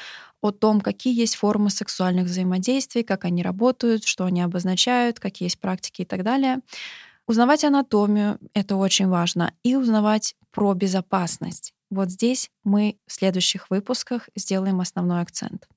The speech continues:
Если вас интересуют какие-то необычные практики, то можно влиться в некоторое комьюнити, то есть тусовку, которая это практикует. Есть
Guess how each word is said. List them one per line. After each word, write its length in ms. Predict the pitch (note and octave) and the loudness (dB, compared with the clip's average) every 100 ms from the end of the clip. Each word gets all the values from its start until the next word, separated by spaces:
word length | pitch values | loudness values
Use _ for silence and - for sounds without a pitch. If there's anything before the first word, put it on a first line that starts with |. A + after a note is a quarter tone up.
| _ - - _ C4+ | _ -20 -20 _ -2
Если 220 | D4 D4 | 0 4
вас 240 | C4 B3+ | 4 4
интересуют 600 | B3 - A#3 A3+ A#3+ A#3 A3+ | 0 2 0 0 2 0 0
какие-то 380 | G#3+ A3 G#3+ | -4 -2 0
необычные 600 | G3+ G#3 F#3+ A3+ - A3 | 0 0 0 0 0 0
практики, 480 | G3+ F#3 F3+ - F#3 | 0 -2 -4 -8 -10
то 140 | - G#3 | -2 0
можно 340 | C4 C#4 B3 | 2 2 0
влиться 380 | A3 A#3+ - G#3 | 0 0 -2 0
в 60 | |
некоторое 480 | G#3 G#3+ - G3+ G3 | 2 2 0 -2 -2
комьюнити, 720 | G3 F#3 F#3 A#3 G3 F3 - | -2 -2 2 4 2 0 -8
то 120 | - | -8
есть 140 | F3+ - | -8 -6
тусовку, 640 | F#3 - A#3+ - - G#3+ - - - | -6 0 0 0 -8 -10 -10 -20 -10
которая 380 | G3+ G#3+ G#3+ G#3 | -6 -2 -2 0
это 220 | G3+ G3 | -2 -2
практикует. 640 | G3 F#3+ - - F#3+ E3 - | -4 -4 -6 -6 -6 -6 -2
Есть 280 | A#3 - | -2 -2